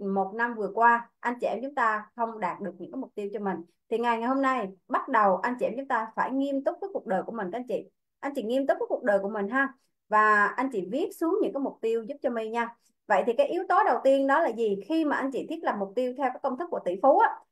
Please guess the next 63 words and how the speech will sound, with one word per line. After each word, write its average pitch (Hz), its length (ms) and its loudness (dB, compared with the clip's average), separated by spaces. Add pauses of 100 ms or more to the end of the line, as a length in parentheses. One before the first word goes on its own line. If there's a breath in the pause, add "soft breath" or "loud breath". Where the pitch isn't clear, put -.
(160)
thì 208 80 -2
nó 262 160 2 (100)
sẽ 214 220 6
rất 415 160 -2
là 247 140 6
đặc 202 220 4
biệt, 196 280 4 (260)
nó 330 100 -2
rất - 160 -2
là 247 100 2
biệt, 202 300 0 (160)
nó 311 120 0
rất - 140 -2
là 214 180 0
chi 269 180 -2
tiết 339 220 -2
ha. 311 240 2 (280)
Và 226 140 2
My 285 220 2
sẽ 208 240 -2
chia 285 200 -2
sẻ 220 200 2
cho 269 60 0
anh 262 140 0
chị 202 160 -8
chúng 285 100 -10
ta 262 160 2
những 190 200 -4
cái 254 80 -8
yếu 330 100 -4
tố 320 180 2
từ, 190 120 0 (260)
yếu 339 200 -4
tố 349 120 4
đầu 254 200 0
tiên 262 280 2 (200)
khi 262 120 2
mà 226 120 -2
mình 190 180 -2
thiết 302 140 -10
lập 208 160 -2
cái 247 80 -8
mục 196 160 -6
tiêu, 240 180 2 (440)
thì 208 100 0
mình 196 260 2
phải 185 180 2
có 254 220 6
cái 339 100 -2
yếu 330 180 -6
tố 320 160 6
là 359 180 0
gì? 202 300 -2
Đầu 202 180 -2
tiên 240 120 2
là 214 160 -4
chúng 269 120 -4
ta, 233 280 2
mục 190 120 -6
tiêu 226 100 -4
của 175 140 -8
chúng 262 100 -12
ta 240 120 0